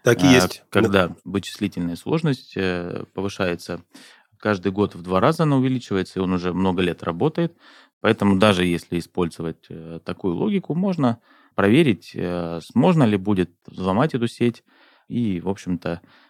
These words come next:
Speaker 2: э, что-то с ней сделать.
Speaker 1: Это уже, э, относится к фантазиям и вымыслам, да, дальше я имею в виду. То есть там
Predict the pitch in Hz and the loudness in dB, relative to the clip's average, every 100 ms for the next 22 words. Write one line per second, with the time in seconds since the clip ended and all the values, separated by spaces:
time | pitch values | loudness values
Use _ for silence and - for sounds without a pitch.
0 | _ - 87 82 82 - 123 98 - 110 | _ -10 -8 -8 -8 -6 -4 -4 0 0
1 | 104 - 87 87 76 - 156 151 131 107 | 0 -8 -12 -10 -6 0 6 8 8 6
2 | 107 107 101 - - 104 123 113 - - | 2 0 -4 -8 -2 0 4 2 0 -2
3 | 90 - 104 92 90 101 95 110 90 98 | -2 0 2 4 2 0 4 4 4 2
4 | 98 98 107 165 143 - - 87 110 92 | 2 2 2 4 4 2 -2 0 2 4
5 | 85 - - - 82 80 85 - - - | 2 0 -4 -4 -4 -6 -6 -8 -12 -14
6 | - | -16